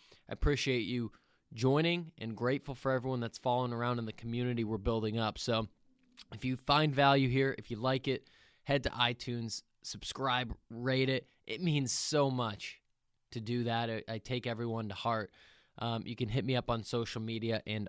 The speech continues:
all other info is on millennial momentum dot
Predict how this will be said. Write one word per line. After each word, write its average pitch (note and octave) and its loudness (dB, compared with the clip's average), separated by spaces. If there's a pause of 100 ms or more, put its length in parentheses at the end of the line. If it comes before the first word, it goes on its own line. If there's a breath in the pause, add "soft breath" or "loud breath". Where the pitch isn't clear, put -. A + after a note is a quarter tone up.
all A#2+ 4 (440 soft breath)
other C#3 4
info A2+ 0
is A2+ -4
on G#2+ 0
millennial B2+ 0
momentum A2+ 0 (180)
dot G#2+ 2